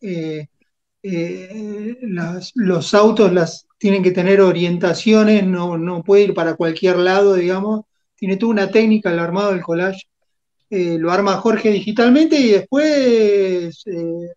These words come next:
se empieza a pintar y cada uno va eligiendo qué es lo que quiere hacer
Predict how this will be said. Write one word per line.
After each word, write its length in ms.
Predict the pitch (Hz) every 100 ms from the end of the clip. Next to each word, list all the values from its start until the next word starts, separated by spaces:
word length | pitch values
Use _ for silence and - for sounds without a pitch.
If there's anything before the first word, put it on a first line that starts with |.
| _ _ _ _ _ _ _
se 120 | 190
empieza 280 | 202 214 214
a 40 |
pintar 400 | 208 220 226 180
y 60 | 175
cada 260 | 214 214
uno 240 | 233 254 240
va 100 | 214
eligiendo 580 | 202 226 254 233 208 202
qué 160 | 233
es 60 | 220
lo 140 | 220
que 120 | 190 190
quiere 220 | 226 220
hacer 420 | 190 233 226 247